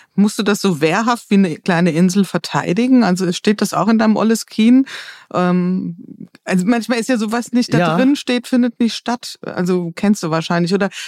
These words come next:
Speaker 1: ist das bei dir so eingepreist, dass du sagst, ist mir so heilig, da kommt keiner
Speaker 2: Mhm.
Speaker 1: dran vorbei?
Speaker 2: Ja, genau. Das ist dann eher so, ne?
Speaker 1: Eher
Speaker 2: Also
Speaker 1: so,
Speaker 2: w-, manchmal
Speaker 1: ja.
Speaker 2: gibt's natürlich Tage, da geht's dann halt einfach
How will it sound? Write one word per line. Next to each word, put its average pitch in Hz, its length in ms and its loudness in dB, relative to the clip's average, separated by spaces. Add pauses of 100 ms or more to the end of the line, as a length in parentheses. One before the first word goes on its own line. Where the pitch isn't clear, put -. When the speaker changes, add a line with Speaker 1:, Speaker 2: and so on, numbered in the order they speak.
Speaker 1:
ist - 200 -2
das 208 100 -4
bei 202 120 0
dir 196 120 2
so 214 140 0
eingepreist, 196 640 0
dass 185 100 -6
du 185 80 -2
sagst, 175 260 -2
ist - 160 -4
mir 180 120 4
so 185 200 2
heilig, 175 380 2
da 160 100 -4
kommt 160 240 -2
keiner 123 260 2
Speaker 2:
Mhm. - 20 4
Speaker 1:
dran 143 180 0
vorbei? 143 420 -6
Speaker 2:
Ja, 123 220 2
genau. 104 380 -4
Das 135 220 0
ist 151 160 -2
dann 139 120 -2
eher 110 200 2
so, 87 260 -2
ne? 131 220 2
Speaker 1:
Eher 151 80 2
Speaker 2:
Also 127 240 2
Speaker 1:
so, 127 80 -6
Speaker 2:
w-, - 180 -2
manchmal 131 360 0
Speaker 1:
ja. - 20 -2
Speaker 2:
gibt's - 200 -2
natürlich 117 300 -4
Tage, 117 300 -2
da 110 80 0
geht's 113 220 -2
dann 107 160 -2
halt 104 120 -2
einfach 110 260 -4